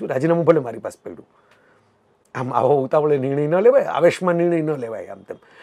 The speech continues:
અને મને કે, કે, "ક્યાં હું તને ના પાડું છું, રજા ઉપર ઉતરી જા ને એમ, પછી આપણે નક્કી કરશું, મમ્મીનું પહેલા જો તબિયતનું." એટલે તું આમેય રજાનું માટે જ આવ્યો હતો પાછો, તું હાજર એના માટે થયો તો બાકીની રજા એક્સટેન્ડ થાય,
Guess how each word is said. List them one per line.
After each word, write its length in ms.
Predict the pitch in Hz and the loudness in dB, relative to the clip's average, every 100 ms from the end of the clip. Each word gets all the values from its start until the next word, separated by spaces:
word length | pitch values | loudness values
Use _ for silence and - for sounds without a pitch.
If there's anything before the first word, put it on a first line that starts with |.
| - | -2
અને 100 | 180 | 0
મને 180 | 190 233 | 2 2
કે, 140 | 269 | 0
કે, 100 | 247 | -4
"ક્યાં 180 | 277 330 | 0 0
હું 100 | 277 | 4
તને 160 | 240 175 | 2 4
ના 140 | 147 | -2
પાડું 260 | 113 95 - | -4 -10 -12
છું, 160 | - 135 | -8 0
રજા 160 | 135 | 6
ઉપર 220 | 214 220 | 8 8
ઉતરી 220 | 226 262 269 | 6 4 -2
જા 120 | 370 | -4
ને 100 | 214 | -6
એમ, 160 | 104 - _ _ _ _ _ | -10 -16 _ _ _ _ _
પછી 180 | 220 226 | 2 4
આપણે 180 | 196 160 | 4 0
નક્કી 200 | 135 135 | -6 -10
કરશું, 300 | 113 - 120 | -12 -10 -4
મમ્મીનું 300 | 139 175 170 | -2 -2 0
પહેલા 180 | 170 147 | 0 0
જો 220 | 127 - _ | -2 -8 _
તબિયતનું." 400 | 117 110 - 190 _ _ _ _ _ _ _ _ - | -12 -12 -14 -18 _ _ _ _ _ _ _ _ -8
એટલે 140 | 143 | -4
તું 180 | 170 175 | 2 6
આમેય 180 | 202 214 | 8 8
રજાનું 420 | 208 226 220 220 | 10 8 6 4
માટે 220 | 220 226 | 4 6
જ 60 | 214 | 8
આવ્યો 140 | 240 | 10
હતો 200 | 220 175 | 10 8
પાછો, 420 | - 151 - 131 135 | 4 2 2 -2 -2
તું 120 | 147 | 0
હાજર 240 | 120 139 | 4 6
એના 160 | 190 214 | 6 6
માટે 200 | 214 196 | 6 4
થયો 140 | 180 | 2
તો 120 | 185 175 | 2 2
બાકીની 360 | 160 160 170 | 2 0 0
રજા 220 | 160 160 | 0 4
એક્સટેન્ડ 400 | 170 - 190 147 | 2 2 -2 -2
થાય, 140 | 110 | -6